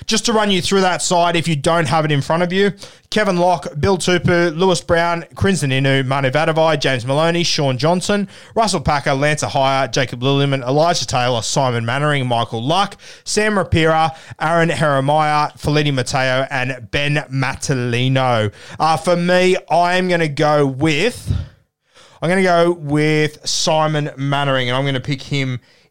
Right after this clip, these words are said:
in the back row. Such a good player, Mannering. Simon Mannering from the New Zealand Warriors is my pick. He was pretty young there, obviously played for a number of more years.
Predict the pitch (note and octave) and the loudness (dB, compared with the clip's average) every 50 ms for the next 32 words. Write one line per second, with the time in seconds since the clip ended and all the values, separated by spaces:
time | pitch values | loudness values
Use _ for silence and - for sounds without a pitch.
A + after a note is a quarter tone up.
0 | _ _ - C#3 C#3 C#3 C3+ C3 C3 A2+ G2+ - - - C#3 C3 C3+ - - - | _ _ -8 -4 -2 -2 -2 -2 -2 -4 -6 -8 -6 -4 -4 -2 -4 -6 -8 -14
1 | A2 A2+ A#2+ A#2+ B2 A#2+ A#2 G#2+ - - - D3 - - - G#2+ G2 - A#2 A2 | -12 -6 -4 -2 -2 -2 -2 -4 -6 -6 -6 -6 -8 -8 -12 -12 -10 -8 -6 -4
2 | A2+ A2 G#2+ G#2+ A2 A2 A2+ A2+ B2 A#2+ A2 - - E3 D#3+ D#3+ D#3 C#3+ C#3 C#3+ | -4 -4 -6 -6 -6 -6 -4 -4 -4 -6 -6 -4 -4 -2 -2 0 0 0 0 0
3 | D3 D3 C#3+ C3+ B2 - C3+ B2+ C3+ C#3 C#3 C3 C#3 C#3+ C3+ C3 C3 C3 C3 C3+ | 2 2 0 0 -2 -2 -2 -2 -2 -2 -2 0 0 0 0 0 0 0 0 0
4 | C3 C3+ C3 C3 B2 D#3 D#3 D3 B2+ A#2+ C3 C3+ C3+ B2+ A#2 - D3 C#3 C3+ B2+ | 2 2 0 0 -2 -4 -4 -4 -4 -2 -2 0 0 0 0 -2 -4 -4 -4 -6
5 | - - - C#3+ B2+ B2 B2+ C#3+ C#3+ C#3+ C#3+ C#3+ C3+ B2 B2 G2+ - B2+ B2 A2+ | -8 -8 -8 -8 -4 -4 -4 -4 -4 -4 -4 -4 -6 -8 -10 -8 -6 -4 -4 -4
6 | - B2+ A#2 A2+ A#2 B2+ B2+ A#2+ A2+ A2+ A2 B2 B2 B2 A#2+ A#2 A#2 B2+ C3+ C#3+ | -6 -8 -8 -6 -6 -6 -6 -6 -8 -8 -8 -10 -8 -8 -8 -6 -4 -2 -2 -2
7 | C#3+ C#3 C#3 | -2 -4 -6